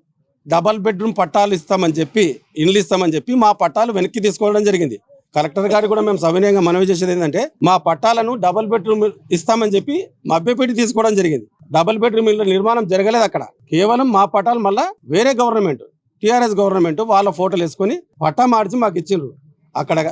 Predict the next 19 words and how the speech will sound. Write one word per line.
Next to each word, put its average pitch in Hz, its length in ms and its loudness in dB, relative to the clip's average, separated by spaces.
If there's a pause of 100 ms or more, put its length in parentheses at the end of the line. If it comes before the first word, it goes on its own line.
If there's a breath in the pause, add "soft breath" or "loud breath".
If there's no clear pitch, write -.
(500)
చాలా 214 240 4
మందికి 226 300 -2 (520)
నచ్చిన 180 240 0
వాళ్ళకి 202 220 0
ఇచ్చిండ్రు, 226 320 -2
నచ్చని 196 240 0
వాళ్ళకి 202 220 -2
ఇవ్వలేదు. 180 340 0 (480)
అటువంటివి 233 480 0
కూడా 190 100 -2 (240)
తీసుకున్నోడు 226 540 0
సంతోషంగా 220 440 0
లేడు, 139 140 -4 (240)
అక్కడ 160 180 -4 (120)
కట్టుకున్నోడు 208 500 0
సంతోషంగా 226 420 0
లేడు, 151 160 -2 (600)
రానోళ్ళు 214 480 2
కూడా 226 100 -2